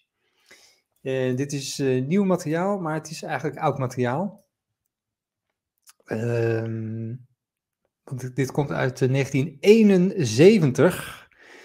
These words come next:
En dit is, eh, bij Costa Rica. Toen hebben, hebben ze met een, eh, vliegtuigje zijn ze over Costa Rica heen gevlogen en hebben ze daar opnames gemaakt. Dus elke twintig seconden of zo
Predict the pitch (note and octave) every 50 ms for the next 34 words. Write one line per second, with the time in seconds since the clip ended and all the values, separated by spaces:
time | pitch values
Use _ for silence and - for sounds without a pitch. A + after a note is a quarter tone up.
0 | - - _ _ _ _ - C3+ B2 A#2 B2+ B2+ B2+ C3 B2 B2 - - - B2+
1 | B2 A#2+ A#2+ A#2 A#2 A#2 A2+ A2+ A2 A2+ A2+ A2+ A2+ - G#2+ - - - B2+ A#2+
2 | E3 F3 - F#3 F#3 F#3+ G3+ F#3 D3 - _ _ _ _ - B2+ B2+ C3 B2 B2+
3 | B2 A#2+ A#2 B2+ A2+ C3 B2 B2 A#2 A2+ A#2+ A#2+ A#2 A#2 A2+ A#2 - A#2+ A2 A2
4 | A2 A2 A2 A2 G#2+ G#2+ G#2+ G#2+ A2 - _ - - - G3 - - D#3+ C#3+ C3+
5 | B2 - C3 A#2 B2+ C3+ B2+ A#2+ C#3+ C#3+ D#3 E3 D3 C3 - - D#3 D3 - D3
6 | D#3 E3+ E3 D#3 C3+ C#3 C#3+ A#2+ B2 A2 B2 C3+ C3 B2+ B2+ - - B2 A#2 A#2
7 | B2 A#2+ A2+ G#2 A2+ A2+ A2+ A2+ A#2 - G#3 G#3+ G#3+ G3 E3+ D3 C#3 C3+ B2+ A#2+
8 | - - - - - C#3+ B2 A2+ A#2 A#2+ D3+ F3+ - - - - B2+ - - D3+
9 | D3 C#3 D3+ - - C3 B2+ - - - - - - - _ _ _ _ _ _
10 | - - F3+ F#3 F3 D3 - D3 - E3 E3 E3+ E3+ E3+ E3 D#3 - E3 E3 F3
11 | G3+ G#3+ A3 -